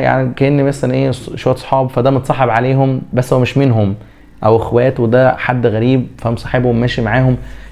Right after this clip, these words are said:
يعني ينسب إليهم إن هو إيه؟ آه، متحرك، لكن هو غير منطوق، تمام، مش متحرك. خلاص، يبقى تاني وضعت هنا الأبوستروف بناء على الحرف الآ وليس حرف الأش.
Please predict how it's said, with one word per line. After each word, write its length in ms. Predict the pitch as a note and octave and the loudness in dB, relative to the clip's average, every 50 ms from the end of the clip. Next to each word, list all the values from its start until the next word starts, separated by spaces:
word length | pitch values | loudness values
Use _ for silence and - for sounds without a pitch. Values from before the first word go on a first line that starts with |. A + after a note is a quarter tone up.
| - | -4
يعني 320 | - B2 D3 D3+ D3 C3 C3 | 0 2 2 2 2 2 2
ينسب 580 | C#3+ F#3 A#3 A#3 G3+ - - - B2 G#2 G2+ | 4 4 4 4 2 2 0 -2 -2 -2 -2
إليهم 540 | - - G2+ G2+ B2+ D3 D3 C#3 A#2+ A2 G#2+ A2 - - - - - | -2 -2 2 2 4 4 4 2 0 0 -2 -6 -10 -14 -16 -10 -6
إن 160 | A2 G2+ G2+ | -4 -2 0
هو 260 | G#2 G#2+ A#2 B2 A#2+ | 0 2 2 2 2
إيه؟ 200 | A2+ A2 A#2 A#2 A#2 - - - - - - - - - | 2 0 0 -2 -4 -8 -18 -20 -20 -20 -20 -16 -8 -4
آه، 80 | G2+ | -2
متحرك، 540 | F#2+ G2+ G#2 G2+ - - - A#2 A2 G#2+ A2 | 0 0 0 -2 -2 -4 -4 -4 -2 -2 0
لكن 340 | G#2+ A#2 F3 - - C3 A2 | 2 2 2 2 0 -2 0
هو 300 | A2 A#2+ D3 D3+ D3+ D3 | 2 2 4 2 2 0
غير 320 | - - G#2+ G#2+ C3 D3 | -2 -2 0 2 2 2
منطوق، 760 | C#3+ B2 A2 G#2 G2+ F#2+ - - A#2+ A2+ G2+ A2 - - - - - - - - - - - - | 2 0 0 0 -2 -2 0 2 2 2 2 -2 -8 -18 -20 -20 -20 -20 -20 -20 -20 -20 -18 -10
تمام، 300 | - E2+ E2+ G2 A2 G#2+ | -6 -4 -2 0 0 0
مش 320 | G#2 F#2+ G#2+ C3 - - | 0 -2 -2 -2 -2 0
متحرك. 720 | A#2 A2 A2+ - - - A#2 B2 A#2 G#2+ G2 F#2 - - - - - - - - - - - - - - - - - - - - - _ - - - - | -2 -2 -2 -2 -2 -2 -2 0 0 -2 -4 -4 -6 -12 -18 -18 -20 -20 -20 -20 -20 -20 -20 -20 -20 -20 -20 -20 -20 -20 -20 -20 -20 _ -20 -20 -20 -20
خلاص، 380 | - - - G#2 G#2+ C3+ D#3 - - - - - - - | -12 -4 0 2 2 2 2 0 -6 -20 -20 -20 -10 -4
يبقى 260 | - G2+ F#2+ F#2+ G2+ F#2+ | -2 -2 0 0 0 0
تاني 320 | - A#2+ B2 B2+ B2+ B2+ | 0 2 2 2 2 0
وضعت 600 | - - G#2+ A2+ A#2 A2+ A2 G2 G2 G2 - - | 0 2 2 2 2 2 2 0 0 -4 -4 -2
هنا 300 | A#2 A2+ A2 A2 A2 G#2+ A2 - - | -2 0 0 0 0 -2 -6 -8 -8
الأبوستروف 580 | G#2 - - G2 - - - - B2+ C3+ - - | -8 -6 -6 -10 -10 -8 -2 -2 -2 -2 -2 -6
بناء 320 | - G#2 G2+ G#2+ A2+ A2 G#2 | -6 -2 0 0 0 -2 -2
على 220 | G2 F#2 G#2 G#2 | -2 0 0 0
الحرف 500 | G2+ G2 - - G#2 G2+ G2 - - - | -2 -4 -2 -2 0 0 0 -4 -4 -4
الآ 440 | G2 F#2+ F#2 - - - A2+ B2 D3 | -4 -4 -4 -6 -2 0 2 2 4
وليس 460 | E3 E3 C3+ G#2 G2+ G2+ G2+ G2 - | 4 2 2 0 0 -2 -4 -4 -6
حرف 460 | E2+ - - G#2+ A#2+ C3 C3 C3+ - | -6 -2 0 0 0 0 -2 0 0
الأش. 560 | E3+ D#3+ D#3 - - A#2+ G#2+ - - - - | 0 0 2 2 0 0 0 0 -6 -10 -12